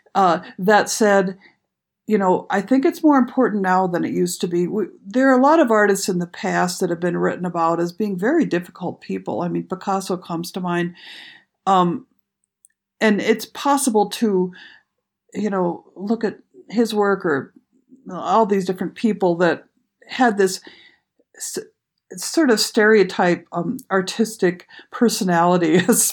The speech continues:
being, you know, really pretty difficult and not really caring about other people. And you can look at their artwork and say, "Oh, you know, I really like that," or "I really get a lot out of it."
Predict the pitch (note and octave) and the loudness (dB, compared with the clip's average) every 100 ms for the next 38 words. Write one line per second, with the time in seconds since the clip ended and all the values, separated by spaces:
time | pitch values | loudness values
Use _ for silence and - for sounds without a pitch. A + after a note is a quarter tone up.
0 | - - A3 G#3+ B3+ - - - - - | -4 -2 -2 -4 -10 -14 -16 -14 -6 0
1 | G#3+ G3 F#3 G#3 G3+ F#3 G3 F3 F3+ F#3+ | 2 4 4 4 4 2 0 -2 0 -2
2 | G3 G3 G3 E3+ F3 - - - - C#4 | -2 -4 0 0 -2 -10 -20 -20 0 4
3 | D4+ C#4 C4+ A3+ F3+ - A3 G#3+ D#3+ D#3+ | 6 6 6 6 4 2 4 4 2 0
4 | D#3+ C3 C#3 - G#3 E3 D3+ - - - | 0 -2 -6 -6 -4 -4 -6 -8 -6 4
5 | B3 C4+ C4+ E4 C#4+ A#3+ F#3+ G3+ A#3 F#3 | 4 8 6 6 4 2 2 4 4 4
6 | F3+ D#3 F3+ G3+ F3+ D#4+ D#4 G3 A#3+ A3 | 2 0 -6 -6 -6 -6 -4 -2 0 0
7 | F#3 G3+ G3 G3 F3+ G#3 B3+ - G3 F#3 | 0 -2 -4 -4 0 0 0 0 2 4
8 | F3 E3+ E3+ F3 G#3+ G#3 G3+ F#3 F#3+ F#3+ | 2 0 -4 0 0 2 0 2 2 4
9 | F#3+ F#3+ F#3 F#3 | 2 2 0 -2